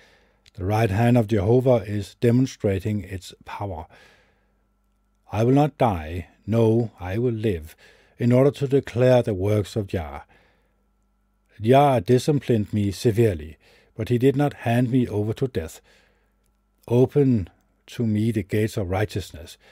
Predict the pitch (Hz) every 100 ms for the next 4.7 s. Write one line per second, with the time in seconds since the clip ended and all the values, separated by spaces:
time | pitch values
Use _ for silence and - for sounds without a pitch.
0 | _ _ - 123 151 156 117 131 170 151
1 | 107 104 104 107 - - 120 123 - 85
2 | 76 76 _ _ _ _ _ _ _ _
3 | - 123 - 160 143 - 120 120 120 117
4 | 123 117 123 87 82 95 95